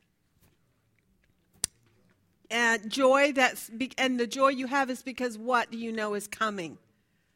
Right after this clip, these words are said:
That one day the Lord is coming. The, your perspective, in other words, is eternal. This life is temporal, and our trials in the moment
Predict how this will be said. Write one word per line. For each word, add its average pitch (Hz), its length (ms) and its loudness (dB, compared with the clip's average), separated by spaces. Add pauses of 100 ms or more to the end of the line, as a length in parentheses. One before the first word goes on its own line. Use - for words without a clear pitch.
(1200)
That 269 180 2
one 339 200 4
day 320 140 4
the 240 140 0
Lord 254 320 4
is 247 180 -2
coming. 285 400 0
The, 226 200 -2 (140)
your 247 200 -2
perspective, 294 680 -4
in 240 140 -4
other 233 160 -4
words, 208 320 -6
is 220 240 -2
eternal. 220 680 -6 (320)
This 285 320 -2
life 269 240 0
is 240 140 -8
temporal, 254 420 -4
and 220 160 -4
our 214 160 0 (120)
trials 339 580 2
in 254 120 0
the 240 60 0
moment 262 580 0